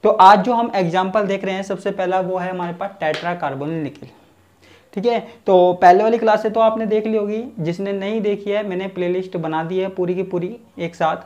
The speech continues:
तो वो सारी की सारी वीडियो एक साथ मिल जाएगी आपको। और हाँ, आपके पास, अ, यूनिट नंबर सेकंड, यूनिट नंबर फर्स्ट, यूनिट नंबर थर्ड, यूनिट नंबर फिफ्थ, सबों की मैंने प्लेलिस्ट बना दी है। प्लेलिस्ट में जाकर एक साथ सारी वीडियो मिल जाएगी।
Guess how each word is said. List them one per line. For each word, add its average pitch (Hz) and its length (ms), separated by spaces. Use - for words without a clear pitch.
तो 156 100
वो 156 220
सारी 170 280
की 196 60
सारी 190 240
वीडियो 185 280
एक 175 200
साथ 160 280
मिल 170 160
जाएगी 165 280
आपको। 170 360
और 180 200
हाँ, 160 420
आपके 175 280
पास, 190 360
अ, 185 220
यूनिट 180 320
नंबर 180 400
सेकंड, 175 760
यूनिट 165 260
नंबर 165 260
फर्स्ट, 170 420
यूनिट 156 400
नंबर 156 320
थर्ड, 165 340
यूनिट 147 320
नंबर 151 240
फिफ्थ, 147 360
सबों 190 300
की 208 180
मैंने 196 280
प्लेलिस्ट 170 500
बना 156 260
दी 175 140
है। 185 280
प्लेलिस्ट 156 380
में 160 140
जाकर 156 420
एक 175 160
साथ 190 420
सारी 165 260
वीडियो 165 220
मिल 156 180
जाएगी। 151 380